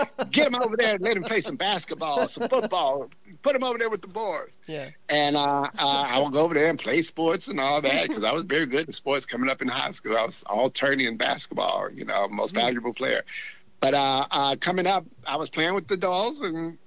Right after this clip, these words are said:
Speaker 2: I didn't see nothing wrong with it until
Speaker 1: Right.
Speaker 2: they jacked my shirt,
Speaker 1: <laughs>
Speaker 2: jacked me up by the collar and said, "What the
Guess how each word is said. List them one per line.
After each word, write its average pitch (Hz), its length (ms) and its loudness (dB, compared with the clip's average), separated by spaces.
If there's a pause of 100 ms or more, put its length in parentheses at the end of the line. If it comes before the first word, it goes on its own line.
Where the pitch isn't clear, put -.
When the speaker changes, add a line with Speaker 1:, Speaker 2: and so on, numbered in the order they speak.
Speaker 2:
I 151 140 -2
didn't 185 140 2
see 185 120 2
nothing 165 220 2
wrong 240 240 2
with 113 120 2
it 113 160 -2
until 135 280 0
Speaker 1:
Right. 139 180 2
Speaker 2:
they - 60 -14
jacked - 420 -2
my 131 220 -2
shirt, 190 420 -2 (320)
Speaker 1:
<laughs> 277 300 -8
Speaker 2:
jacked 156 200 0
me 151 120 0
up 147 120 -2
by 143 120 0
the 139 100 -2
collar 185 340 0
and 139 80 -2
said, 147 220 -4
"What 156 280 -6
the 107 120 -6